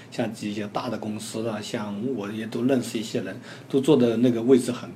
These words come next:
高，而且是很出色，也很有名。然后呢，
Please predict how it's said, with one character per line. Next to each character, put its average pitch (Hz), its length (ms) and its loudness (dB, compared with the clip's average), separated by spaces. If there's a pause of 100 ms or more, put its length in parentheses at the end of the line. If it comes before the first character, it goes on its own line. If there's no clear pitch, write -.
高， 113 300 -2 (100)
而 110 80 -6
且 110 140 -2
是 - 180 -10 (640)
很 107 240 4
出 143 240 0
色， 143 340 6 (100)
也 107 160 -2
很 110 420 -2
有 104 260 0
名。 92 300 -8 (520)
然 117 160 2
后 123 200 6
呢， 117 120 6